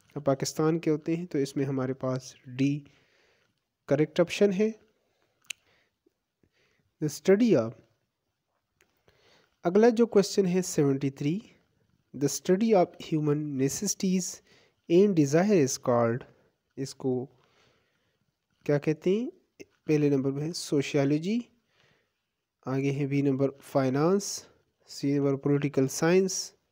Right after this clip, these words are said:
और चौथा हमारे पास डी ऑप्शन जो है वो है इकोनॉमिक्स। तो इसमें हमारे पास पहले नंबर पर जो ऑप्शन मौजूद है सोशियोलॉजी, ये हमारे पास करेक्ट है।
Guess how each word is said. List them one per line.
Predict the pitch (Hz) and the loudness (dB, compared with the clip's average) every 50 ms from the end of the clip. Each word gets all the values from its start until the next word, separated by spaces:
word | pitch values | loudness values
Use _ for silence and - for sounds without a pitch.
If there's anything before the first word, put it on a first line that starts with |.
| _ _ _ _ _ _ _ _ _ _ _ _ _ _ _ | _ _ _ _ _ _ _ _ _ _ _ _ _ _ _
और | - 139 135 | -8 -8 -8
चौथा | 131 - 151 143 139 147 143 | -4 -2 -2 0 2 0 -2
हमारे | 135 135 143 139 135 135 | -2 -2 -2 -2 -4 -2
पास | - 143 135 131 131 - - | -2 -2 -2 -2 -2 -4 -2
डी | 151 175 185 | 0 2 2
ऑप्शन | 185 175 - - 190 185 | 2 0 -2 -2 0 2
जो | 180 175 | 2 2
है | 170 180 175 175 180 - _ _ _ _ _ _ _ _ _ _ _ _ _ _ _ 147 | 2 2 0 0 -2 -6 _ _ _ _ _ _ _ _ _ _ _ _ _ _ _ -6
वो | 147 143 | -4 -2
है | 147 156 180 | -2 -2 -2
इकोनॉमिक्स। | 175 - - 190 - - 156 143 135 127 113 107 101 98 - - - - - - - _ _ _ _ _ _ _ _ _ _ _ _ _ - | -4 -6 -10 -16 -10 -4 -2 0 0 0 0 -2 -4 -6 -6 -8 -8 -8 -8 -10 -14 _ _ _ _ _ _ _ _ _ _ _ _ _ -12
तो | 135 110 | -10 -6
इसमें | 113 175 - - 160 151 147 | -6 -6 -6 -4 -2 -2 -2
हमारे | 139 147 139 135 139 139 143 | -2 -4 -4 -2 -2 -2 -2
पास | - - 135 135 135 139 - - - | -2 -2 -2 -2 -4 -6 -10 -4 -2
पहले | 160 170 180 185 | -2 0 0 0
नंबर | 170 160 151 147 143 | 0 0 -2 -2 -2
पर | 147 - 147 143 | -2 -4 -6 -2
जो | 143 147 | -2 -2
ऑप्शन | 143 139 - - 151 143 | -2 -2 -2 -2 -2 -2
मौजूद | 139 135 135 131 143 156 165 170 | 0 -2 -2 -2 -2 -2 -2 -2
है | 175 202 220 220 - _ - - - - - _ _ _ _ | -2 -2 -2 -4 -8 _ -20 -20 -20 -20 -20 _ _ _ _
सोशियोलॉजी, | - - 160 147 - - 151 143 143 143 139 139 156 185 226 226 - _ _ _ _ _ _ _ _ _ _ _ _ _ _ - | -4 -2 -2 0 2 2 2 4 4 4 2 2 0 -2 -2 -4 -6 _ _ _ _ _ _ _ _ _ _ _ _ _ _ -10
ये | 143 135 | -8 -6
हमारे | 127 143 139 131 131 | -4 -2 -2 -2 0
पास | 127 135 127 131 127 | 0 0 0 0 -2
करेक्ट | - - - 131 147 160 - - - | -2 -2 0 0 0 0 0 0 2
है। | 208 208 214 - | 2 2 2 -2